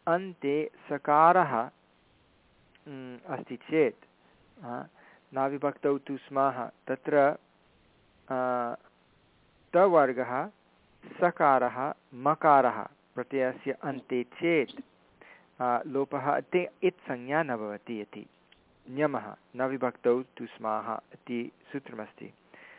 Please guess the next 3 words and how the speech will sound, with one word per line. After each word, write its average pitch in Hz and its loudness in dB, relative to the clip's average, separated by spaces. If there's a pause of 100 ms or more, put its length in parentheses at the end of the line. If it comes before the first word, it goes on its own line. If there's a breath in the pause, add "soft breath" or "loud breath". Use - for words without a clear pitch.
(280 loud breath)
तर्हि 139 -4
अत्र, 170 -2 (640)
म्, 139 -14